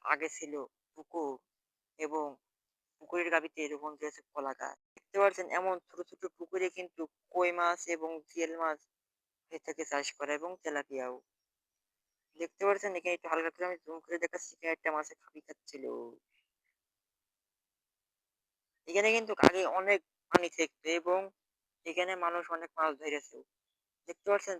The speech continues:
পুকুরের পাশে ছোট ছোট কৃতি পুকুর তৈরি করেছে, যেটা এখন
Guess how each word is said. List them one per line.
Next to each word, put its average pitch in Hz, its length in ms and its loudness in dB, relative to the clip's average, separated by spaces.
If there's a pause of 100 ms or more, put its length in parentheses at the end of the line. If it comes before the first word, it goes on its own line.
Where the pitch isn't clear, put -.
পুকুরের 208 340 0
পাশে - 220 -12
ছোট - 260 -20
ছোট - 320 -20
কৃতি - 220 -20
পুকুর - 320 -20
তৈরি 147 260 -4
করেছে, 127 300 -12 (1160)
যেটা 151 380 -4
এখন 151 200 -8